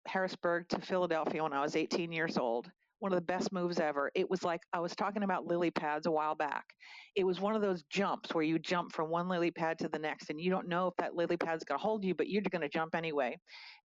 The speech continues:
And then when I moved from Philadelphia to Atlanta, same thing. No job, no prospects, no idea what I was gonna do, but I was like, "Man, I'm outta here. I gotta go."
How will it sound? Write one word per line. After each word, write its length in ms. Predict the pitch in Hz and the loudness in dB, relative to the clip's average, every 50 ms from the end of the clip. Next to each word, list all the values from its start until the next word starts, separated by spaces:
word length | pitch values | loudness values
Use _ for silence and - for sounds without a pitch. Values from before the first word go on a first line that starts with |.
| - | -4
And 160 | 180 185 202 | -2 0 2
then 220 | 214 214 214 220 220 | 2 2 2 2 2
when 100 | 208 196 | 2 2
I 120 | 190 190 | 0 0
moved 260 | 196 214 226 240 233 | 0 0 0 -2 -2
from 120 | - 226 220 | -4 -4 -2
Philadelphia 520 | - 233 226 220 226 220 226 226 - 233 - | 0 0 0 2 2 0 0 -2 -4 -6 -2
to 100 | - 240 | 0 0
Atlanta, 360 | 226 - 220 233 247 240 143 - | 0 0 0 0 0 0 0 -4
same 260 | - - - 214 220 214 | -6 -6 -4 -2 -2 -2
thing. 380 | - - 233 208 147 123 202 - | -2 -2 -2 -2 -4 -4 -8 -8
No 260 | - 175 202 214 247 | -4 -2 0 0 0
job, 420 | 226 - 233 208 208 202 208 208 208 202 - - - _ - | 0 0 0 0 2 2 0 -2 -4 -8 -14 -20 -20 _ -10
no 260 | 175 180 185 208 240 | -4 -2 0 0 0
prospects, 680 | 220 - 233 196 190 - - - 202 190 185 - - - 180 | 0 0 -2 -2 -2 -4 -4 -2 -2 -2 -2 -4 -10 -12 -8
no 260 | 180 175 190 220 240 | -6 -2 0 0 0
idea 320 | 240 226 208 208 202 196 | 0 0 0 0 0 0
what 140 | 185 185 185 | 2 2 2
I 60 | 175 | 2
was 120 | 175 175 - | 2 0 0
gonna 200 | 196 185 170 165 | -2 -4 -2 -2
do, 180 | 170 175 170 | 0 0 0
but 140 | 165 165 160 | 0 0 0
I 100 | 151 185 | 0 0
was 100 | 185 175 | 0 -2
like, 160 | 180 170 156 | -2 -2 -2
"Man, 160 | 175 185 185 | -2 0 0
I'm 120 | 190 190 185 | 2 2 2
outta 200 | 185 175 175 175 | 2 2 0 0
here. 280 | 147 - 151 135 120 - | -2 -2 -4 -4 -2 -2
I 80 | 151 156 | -2 -2
gotta 200 | 175 175 170 151 | -2 -2 -2 -2
go." 320 | 151 170 175 165 139 - | -2 0 0 2 0 -2